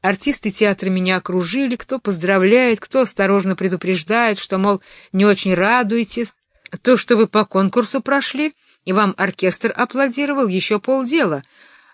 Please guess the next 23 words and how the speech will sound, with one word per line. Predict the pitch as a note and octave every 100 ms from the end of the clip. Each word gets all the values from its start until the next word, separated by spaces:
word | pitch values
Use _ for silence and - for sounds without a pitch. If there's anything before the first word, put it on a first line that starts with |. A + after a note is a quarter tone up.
| -
А | D#3+
главное, | D#3 E3 G3+ G3+ G3+ G3+
анкету | - F#3+ F3+ C4 E4+ E4+
заполнить. | E3 D3+ - D3 C#3 C#3 D3+ - - _ _ _ _ _ _ _
У | D3+
вас | F#3 F#3+
там | G#3 G#3
ничего | G3 - B3
такого? | F4 F#3+ - D#3+ C#3+ C#3+ _ _ _ _ _ _ _ _ -
Да | D3 E3
нет, | D#3+ A#3+ -
ничего. | F#3+ D#3 - D#3 D#3 B3+ - _ _ _ - _ _ _ _ _ _
И | F3
тут | - B3 A#3
ножом | G#3 G#3 F3 G#3+ F#3+ C#3+
полоснуло. | C#3 C3+ B2+ - C3 B2+ B2 _ _ _
Отец. | F#3 F#3+ - A3 - - - - _ _ _ _ _ -
У |
него | F3 F#3
пятьдесят | F3+ G3 D#3 D3 F3+ - - A#3+ -
восьмая, | G#3 G3+ - G3 F3 C3+
враг | C3 D#3+ F#3+ -
народа. | F3+ E3+ C#3 C3